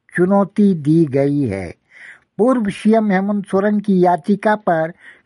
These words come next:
सुप्रीम कोर्ट में सोमवार को सुनवाई होगी। याचिका में कथित भूमि घोटाले से जुड़ी मनी लॉन्ड्रिंग मामले में उनकी गिरफ्तारी के खिलाफ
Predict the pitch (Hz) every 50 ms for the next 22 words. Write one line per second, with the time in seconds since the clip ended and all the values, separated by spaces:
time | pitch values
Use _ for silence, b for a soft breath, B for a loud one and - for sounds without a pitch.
0 | - - 196 202 190 - 220 226 220 214 202 - - - 214 240 254 240 - 214
1 | 214 208 208 196 180 - - 185 185 196 202 196 196 196 196 208 202 190 - -
2 | 175 170 170 180 b b b b b b b - - 160 156 180 185 185 185 185
3 | 185 190 185 165 127 113 139 151 156 156 143 131 120 104 101 107 - b b b
4 | b b b b 113 131 165 185 196 196 - - 214 208 - 240 233 233 226 214
5 | 185 165 160 165 175 - _ _ _ _ _ _ _ - 208 202 - - - 247
6 | 240 226 - - - 156 143 127 135 170 190 208 214 208 170 143 143 143 143 -
7 | 170 185 196 208 208 202 - - 185 175 151 139 156 180 190 214 208 196 165 160
8 | 165 B B B B B B - 95 107 135 160 185 208 214 226 220 208 196 180
9 | 175 180 190 190 175 190 208 208 196 190 180 165 170 175 180 190 196 208 202 185
10 | 160 143 143 151 156 B B B B B B - 151 175 190 175 - 202 190 147
11 | 117 120 156 185 185 147 _ _ - 185 175 196 208 226 214 214 - 208 190 185
12 | 185 _ - - - 170 180 190 202 196 180 - _ - 151 147 151